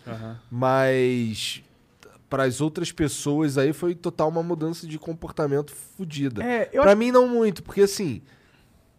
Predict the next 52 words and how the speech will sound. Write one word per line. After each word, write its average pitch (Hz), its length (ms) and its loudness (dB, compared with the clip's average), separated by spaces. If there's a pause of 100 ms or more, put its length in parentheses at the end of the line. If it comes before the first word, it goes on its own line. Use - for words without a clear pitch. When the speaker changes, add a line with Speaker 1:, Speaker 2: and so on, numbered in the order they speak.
(400)
Speaker 2:
sei - 180 -4
lá, 196 200 8
Speaker 3:
Pro 185 100 10
Speaker 2:
não 160 80 0
Speaker 3:
gamer, 294 480 2
a 214 40 0
pandemia 285 520 0
meio 320 220 2
que, 320 240 0
o 269 100 0
gamer 320 240 -2
já 311 80 -4
tava 311 240 -2
meio 311 140 -4
que 262 80 -6
preparado 226 600 -2
pra 190 140 -14
uma 180 80 -6
situação 185 340 -10
assim. 156 340 -10 (380)
Porque 269 200 -10
que - 140 -20
que - 120 -4
é 311 40 2
o 285 60 2
gamer? 180 420 -4
É 202 80 -2
aquele 294 280 -6
cara 233 320 -4
que - 100 -20
fica - 280 -12
em 247 220 -4
casa 202 380 -6
vinte 247 120 -6
e - 40 -20
quatro 233 300 -4
horas 220 100 -6
por - 180 -8
dia 190 160 -8
no 247 60 -6
Speaker 1:
Cara, 170 180 4
Speaker 3:
P 139 40 6
C. 143 40 4 (200)
Speaker 1:
essa, - 100 -4
essa 165 340 2
era 180 120 0
a - 20 0
profissão 175 340 -6
perfeita 170 340 -8
pra 165 120 -8
pandemia. 143 420 -10
Speaker 3:
Não 214 140 2